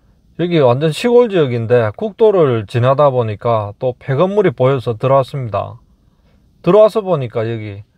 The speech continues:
모텔이네요. 근데 또 희한하게 단란주점 또 간판이 보여요.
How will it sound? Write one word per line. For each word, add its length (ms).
모텔이네요. 920
근데 340
또 100
희한하게 760
단란주점 1080
또 380
간판이 500
보여요. 600